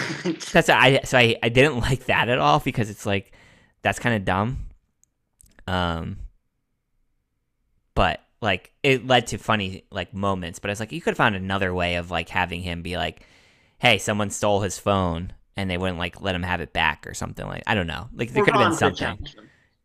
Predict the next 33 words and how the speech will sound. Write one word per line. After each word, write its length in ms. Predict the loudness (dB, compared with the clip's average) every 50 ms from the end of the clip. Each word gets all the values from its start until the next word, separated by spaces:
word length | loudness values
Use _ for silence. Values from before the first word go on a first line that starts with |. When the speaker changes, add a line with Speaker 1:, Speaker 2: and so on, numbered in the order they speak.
| _ _
Speaker 2:
Yeah, 360 | -4 2 4 4 4 2 -2 -8 _ _ _
like, 220 | -4 -4 -2 4
Ron 240 | 6 6 6 6 4
would 100 | 2 2
be 80 | 4 4
like, 80 | 6
"I'll 100 | 6 4
give 160 | 2 2 -2
you, 140 | 0 0 2
like, 320 | 2 2 2 0 -4 -14 _ _ _ _ _ _ _ _ _ _
ten 280 | -2 0 0 0 0
thousand, 440 | 4 6 6 6 6 6 2 -2 -6 -2
like, 300 | -2 -2 -2 -4 -6 -4
a, 140 | -4 -4 -4 -4 -10 _ _ _ _ -20 -20 -20 _ _ _ -18
a 60 | -18
crazy 400 | -16 -6 -2 0 0 0 0 0
amount 180 | 0 2 2
of 40 | 2
money 220 | 0 0 -2 -2 -6
if 120 | -8 -10
you 60 | -12
can, 220 | -10 -10 -8 -8 -6
like, 240 | -6 -8 -8 -8
not 220 | -6 -6 -6 -6 -8
look 200 | -10 -14 -10 -10
at 140 | -10 -10 -10
your 300 | -10 -10 -10 -10 -12 -14 -16
screens 440 | -16 -16 -12 -12 -10 -10 -10 -10 -10
for, 140 | -10 -8 -8
like, 200 | -10 -10 -10 -12
a 40 | -12
little 220 | -10 -10 -12 -10
bit." 220 | -10 -10 -10 -10